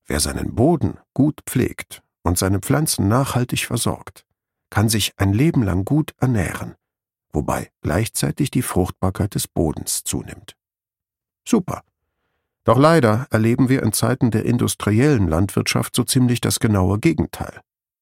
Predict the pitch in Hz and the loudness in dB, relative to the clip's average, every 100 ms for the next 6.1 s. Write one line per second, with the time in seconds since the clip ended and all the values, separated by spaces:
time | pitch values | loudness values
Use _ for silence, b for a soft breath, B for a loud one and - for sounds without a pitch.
0 | _ _ _ _ _ - 135 175 - 170 | _ _ _ _ _ 2 4 4 2 0
1 | - _ _ _ _ 110 117 113 110 113 | -2 _ _ _ _ 0 2 2 2 0
2 | 107 110 104 - 135 139 110 95 - 95 | 0 -2 0 0 2 2 0 -2 0 0
3 | 107 - 104 - - - 92 67 80 - | 0 0 -2 -2 -4 -2 -4 -2 -4 0
4 | 107 123 127 127 - 123 123 - 113 - | 0 0 0 -4 -2 -2 -2 -2 -2 2
5 | 127 - - - - - 71 71 - - | 0 0 -8 -8 -8 -6 -4 -4 -6 -12